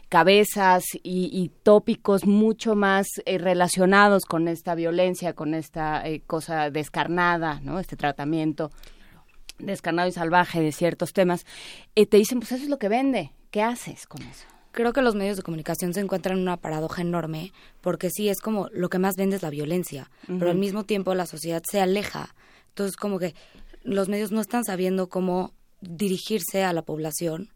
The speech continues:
Speaker 1: Ujú.
Speaker 2: O sea, las notas, tristemente, las notas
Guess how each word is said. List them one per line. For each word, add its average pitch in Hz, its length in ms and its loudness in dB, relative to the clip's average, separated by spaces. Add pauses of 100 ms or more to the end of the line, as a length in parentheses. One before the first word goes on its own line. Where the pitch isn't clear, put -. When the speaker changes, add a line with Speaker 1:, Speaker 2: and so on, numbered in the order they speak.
Speaker 1:
Ujú. 180 260 -12 (1120)
Speaker 2:
O 202 80 -6
sea, 175 140 -6 (280)
las 196 220 0
notas, 247 340 4 (280)
tristemente, 220 540 0
las 180 160 -2
notas 185 380 -2